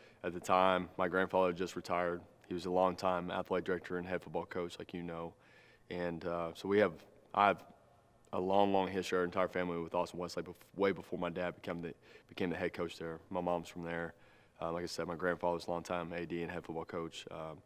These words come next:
but that football game was, uh, very, very special. Um, obviously winning the football game, but, um, there's a,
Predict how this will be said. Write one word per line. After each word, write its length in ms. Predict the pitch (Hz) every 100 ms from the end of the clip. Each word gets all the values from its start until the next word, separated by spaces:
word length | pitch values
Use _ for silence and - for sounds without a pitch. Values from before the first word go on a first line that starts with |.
| - - -
but 80 | 101
that 120 | 104
football 260 | - 95 95
game 200 | 90 87
was, 200 | 87 95
uh, 280 | 87 82 80 -
very, 180 | - 92
very 160 | 85 85
special. 420 | - 82 95 95 - -
Um, 360 | 87 85 82 90
obviously 320 | 90 82 87
winning 220 | 87 87
the 60 | 85
football 260 | 87 87
game, 300 | 87 85 87
but, 160 | 85 80 - - - -
um, 300 | 87 85 85
there's 220 | 90 82
a, 200 | 85 82